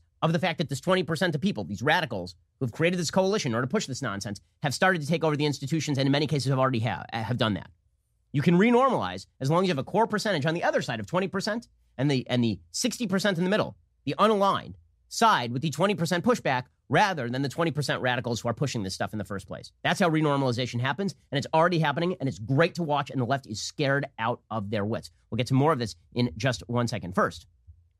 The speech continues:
let's talk about the fact that thieves could come after your most valuable asset. Okay, the reality is your most valuable asset is probably your home title. That's pretty much true for everybody. Can people actually steal your home title? The answer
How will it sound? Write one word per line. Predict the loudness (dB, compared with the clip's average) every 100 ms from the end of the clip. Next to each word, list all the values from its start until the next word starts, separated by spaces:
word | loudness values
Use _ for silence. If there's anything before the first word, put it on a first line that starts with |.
| _ _ _
let's | 0 0 -2
talk | -2 -4 _ _ -4
about | 0 0
the |
fact | -2 -4 -6 _ _
that | -8 -8 _
thieves | 2 2 -2 -6 _ _
could | 2
come | 4
after | 2 0 -2 0
your | 0 0
most | 2 0 -2 -4
valuable | 0 2 2 -2 -4
asset. | -6 -6 -10 -14 _ _ _ _ _ -10
Okay, | -6 -2
the | 0
reality | 2 4 2 0 -4
is | -8 _ _
your | -2
most | 0
valuable | 2 2 2
asset | 0 0 -6 _
is | -14 -14 -20 -4
probably | 0 2 2 0
your | 2
home | 0 0
title. | -4 -10 -16 -14
That's | -6
pretty | -2 0
much | 0
true | -2 -2
for | 0 2
everybody. | 2 2 -2 -10 _ _ _ _ _ _
Can | 2 4
people | 4 2
actually | 0 -4
steal | 0 2
your | 4
home | 2
title? | 0 -2 -6 _ _
The | 2 2
answer | 2 -2